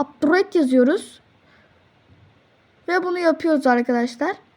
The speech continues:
Buradan dosyayı kopyala yapıştır da yapabilirsiniz.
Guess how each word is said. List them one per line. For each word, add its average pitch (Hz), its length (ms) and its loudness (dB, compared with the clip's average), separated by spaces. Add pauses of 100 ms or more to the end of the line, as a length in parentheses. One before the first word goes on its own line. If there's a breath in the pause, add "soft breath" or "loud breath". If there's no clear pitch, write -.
(1160)
Buradan 427 480 2
dosyayı 427 680 -2
kopyala 392 460 -2
yapıştır 403 480 -6
da 359 40 0
yapabilirsiniz. 247 1000 -2